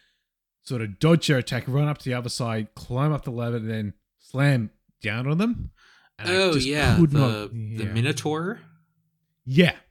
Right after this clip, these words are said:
Speaker 1: and I could not get past it on the three sixty. I thought, "Okay, I'll try it." I, and I left it alone for a couple of years, and I thought, "Okay, I'll get it on Switch, see how I go." I'm thinking it's probably gonna be, um,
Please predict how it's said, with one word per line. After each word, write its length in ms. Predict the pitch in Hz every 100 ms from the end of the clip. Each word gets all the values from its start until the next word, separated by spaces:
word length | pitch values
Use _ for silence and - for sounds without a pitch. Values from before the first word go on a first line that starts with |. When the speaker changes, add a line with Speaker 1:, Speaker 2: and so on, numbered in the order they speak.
| _
Speaker 1:
and 120 | 120 127
I 100 | 120
could 420 | _ - 196 208
not 140 | 196
get 180 | 180 -
past 240 | 139 131
it 40 | 131
on 60 |
the 80 | 120
three 240 | - 127 113
sixty. 460 | 127 - - 196 - _ _ _ _ _ _ _ _
I 80 | 120
thought, 240 | 117 127 -
"Okay, 240 | 127 101 98
I'll 120 | 120
try 420 | - - 160 180
it." 100 | 180 - _ _ -
I, 100 | 131
and 220 | 127 120
I 40 |
left 340 | 117 131 151 151
it 80 |
alone 300 | 135 123 127
for 100 | 117
a 40 | 120
couple 240 | 131 -
of 60 | 117
years, 240 | 123 127
and 80 | 127
I 40 |
thought, 240 | 110 127 120
"Okay, 220 | - 104 -
I'll 80 | 113
get 220 | 101 156
it 60 | 190
on 140 | 147
Switch, 600 | - - 98 - - - _
see 420 | - - - 170
how 220 | 123 135
I 80 | 113
go." 180 | 104 113
I'm 220 | 107 113
thinking 260 | - 113 113
it's 160 | 113
probably 280 | - 139 127
gonna 180 | 113 107
be, 240 | 95 101
um, 320 | 98 95 92